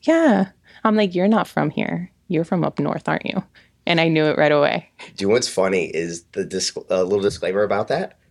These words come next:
Speaker 2: I always consider myself somebody who doesn't really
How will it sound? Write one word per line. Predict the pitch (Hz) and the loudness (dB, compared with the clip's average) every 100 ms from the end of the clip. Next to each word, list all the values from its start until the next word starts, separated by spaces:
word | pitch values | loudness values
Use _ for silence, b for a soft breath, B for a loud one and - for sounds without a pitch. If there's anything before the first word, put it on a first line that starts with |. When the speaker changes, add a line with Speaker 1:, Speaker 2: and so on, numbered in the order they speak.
| _ - | _ -4
Speaker 2:
I | 101 | -2
always | 117 120 120 127 | 0 0 0 -2
consider | - 127 - 101 107 | -4 -4 -2 0 0
myself | 107 - 123 127 120 | -2 0 0 -2 -2
somebody | 104 101 107 | -2 0 -2
who | 107 95 85 - _ _ | -4 -8 -10 -16 _ _
doesn't | - - 113 160 170 - | -12 -8 -4 -4 -6 -12
really | 85 92 101 107 98 | -12 -6 -6 -6 -12